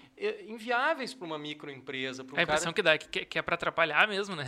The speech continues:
Speaker 1: Não,
Speaker 2: <laughs>
Speaker 1: não, é, é porque é pra manter só quem é grande no
Speaker 2: Hum.
Speaker 1: mercado, né?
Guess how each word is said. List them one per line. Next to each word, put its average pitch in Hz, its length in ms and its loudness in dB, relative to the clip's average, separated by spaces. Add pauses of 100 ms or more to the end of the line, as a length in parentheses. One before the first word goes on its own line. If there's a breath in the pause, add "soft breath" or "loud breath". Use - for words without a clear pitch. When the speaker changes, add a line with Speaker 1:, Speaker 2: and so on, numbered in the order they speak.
Speaker 1:
Não, 269 420 2
Speaker 2:
<laughs> - 20 -4
Speaker 1:
não, 285 280 0
é, 208 160 0
é 208 40 -2
porque 233 640 -6
é 214 80 -4
pra 226 140 0
manter 220 340 0
só 233 160 -2
quem 240 180 -6
é 254 60 -2
grande 247 380 -4
no 165 80 -6
Speaker 2:
Hum. 139 40 -6
Speaker 1:
mercado, 131 540 -2 (520 soft breath)
né? 156 340 -2